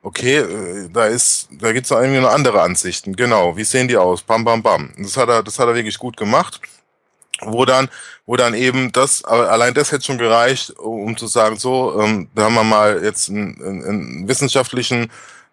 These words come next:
äh, gut aufbereiteten Stand, jetzt können wir weiter diskutieren. Aber er hat da noch so viel Zeug reingepackt, das war echt der Wahnsinn. Ich bin dann irgendwann auch ausgestiegen, also, ähm, mental, meine ich jetzt, geistig ausgestiegen,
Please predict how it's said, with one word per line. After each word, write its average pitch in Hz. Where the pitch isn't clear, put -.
äh, 110
gut 120
aufbereiteten 110
Stand, 135
jetzt 104
können 117
wir 104
weiter 85
diskutieren. 73
Aber 104
er 110
hat 120
da 120
noch 110
so 123
viel 107
Zeug 110
reingepackt, 110
das -
war 87
echt -
der 90
Wahnsinn. 87
Ich -
bin 98
dann 87
irgendwann 92
auch 80
ausgestiegen, 87
also, 87
ähm, 64
mental, 85
meine 82
ich -
jetzt, -
geistig 85
ausgestiegen, 104